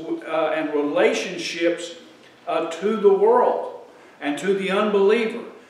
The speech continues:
and to, uh, the lost and the entire way of thinking.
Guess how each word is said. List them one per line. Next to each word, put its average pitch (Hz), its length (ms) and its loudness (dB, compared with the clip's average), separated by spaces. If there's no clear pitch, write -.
and 156 240 -2
to, 165 400 0
uh, 139 520 -2
the 156 80 -2
lost 175 600 2
and 170 160 -4
the 156 340 -2
entire 190 540 -2
way 196 180 2
of - 220 0
thinking. - 540 -6